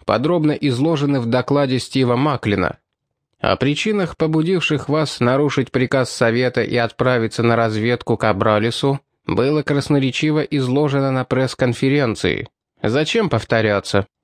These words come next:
Давайте обсудим будущие перспективы Союза». «Я готов»,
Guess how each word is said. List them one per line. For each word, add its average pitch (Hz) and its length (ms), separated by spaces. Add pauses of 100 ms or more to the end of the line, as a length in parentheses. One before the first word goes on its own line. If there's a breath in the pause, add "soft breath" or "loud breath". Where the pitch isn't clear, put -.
(180)
Давайте 143 560
обсудим 147 640
будущие 135 500
перспективы 127 680
Союза». 131 640 (460)
«Я 107 280
готов», 208 560